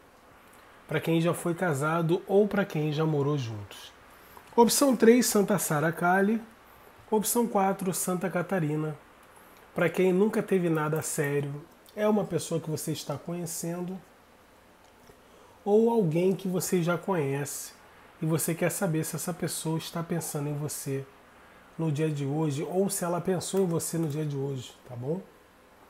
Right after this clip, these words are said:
Canal Enigma do Oriente. Para quem não conseguiu fazer a escolha, dê uma pausa no vídeo.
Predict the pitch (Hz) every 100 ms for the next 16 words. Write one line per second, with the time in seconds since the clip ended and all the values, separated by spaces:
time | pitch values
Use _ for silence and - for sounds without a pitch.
0 | - - - - - - - - - -
1 | 139 147 165 160 185 190 160 180 160 127
2 | 123 - 233 240 240 269 262 - 233 240
3 | - 175 185 170 196 170 135 139 151 -
4 | 175 175 185 180 160 185 180 165 - 131
5 | 127 127 147 139 185 175 180 175